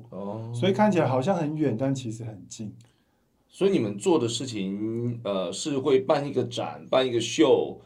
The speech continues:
Speaker 2: 嗯。
Speaker 1: 还是他平常会透过网站或A P P的形式去，
Speaker 2: 嗯。
Speaker 1: 去，去，去做展现呢？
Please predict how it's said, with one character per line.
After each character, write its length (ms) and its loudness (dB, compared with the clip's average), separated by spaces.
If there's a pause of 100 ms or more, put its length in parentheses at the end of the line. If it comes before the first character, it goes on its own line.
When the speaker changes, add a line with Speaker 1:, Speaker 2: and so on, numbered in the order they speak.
Speaker 2:
嗯。 100 -2
Speaker 1:
还 120 2
是 120 -2
他 140 2
平 180 -2
常 200 -2
会 100 2
透 180 2
过 380 2 (260)
网 220 -4
站 220 4
或 80 6
A 180 2
P 140 -4
P 140 -2
的 60 2
形 260 -4
式 440 -4
去， 340 -2
Speaker 2:
嗯。 60 -6
Speaker 1:
去， 160 -6
去， 180 -8
去 140 -10
做 160 -8
展 180 -12
现 280 -10
呢？ 80 -18